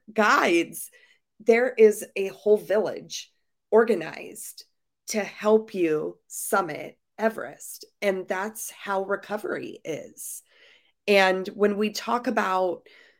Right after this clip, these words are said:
different skill building and different things that we can teach you, I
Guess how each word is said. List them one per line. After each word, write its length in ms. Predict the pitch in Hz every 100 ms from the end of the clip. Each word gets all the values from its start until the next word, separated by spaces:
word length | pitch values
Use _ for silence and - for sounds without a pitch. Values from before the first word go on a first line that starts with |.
| _ 160
different 460 | 214 220 240 220
skill 760 | - - - 226 208 185 165 - _ 156
building 580 | 196 185 175 160 143 139 -
and 280 | 196 180 156
different 760 | 196 196 202 190 185 - - - _ _ -
things 320 | 226 240 226
that 200 | 202 -
we 180 | 175 185
can 220 | 175 170
teach 460 | - - 240 240 -
you, 400 | 160 151 156 160 _ - _
I 120 | 202